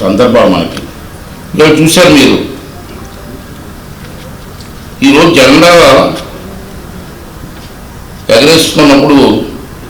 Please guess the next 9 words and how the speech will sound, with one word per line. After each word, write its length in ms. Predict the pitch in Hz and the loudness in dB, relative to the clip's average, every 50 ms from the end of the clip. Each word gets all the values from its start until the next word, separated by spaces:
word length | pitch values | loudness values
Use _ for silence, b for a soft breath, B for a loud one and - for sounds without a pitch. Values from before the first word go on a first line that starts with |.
| - - - - 120 | -16 -14 -6 0 2
ఇది 100 | 139 139 139 135 123 | 4 6 6 6 6
ఒక 80 | 123 123 113 110 | 6 4 6 6
రంగుల 440 | 113 127 143 156 160 165 170 165 165 - - 269 | 6 6 6 6 6 6 6 6 6 6 6 4
మొక్క 220 | 254 127 - - - 143 | 2 0 0 2 2 2
అనుకుంటున్నాం 400 | 143 139 139 - 123 107 101 185 160 | 4 4 2 2 2 2 0 0 0
మనం, 140 | 78 - - - - - - - - - - - - - - - - - - - - - - | -2 -4 -6 -10 -14 -14 -14 -14 -14 -16 -16 -16 -16 -16 -16 -16 -16 -16 -16 -14 -6 -2 0
అది 120 | 95 104 92 92 | 2 2 4 4
వాస్తవం 360 | 92 101 - - - 135 127 120 98 98 | 4 4 4 4 2 2 2 2 4 4
కాదు. 180 | 101 98 - | 4 4 2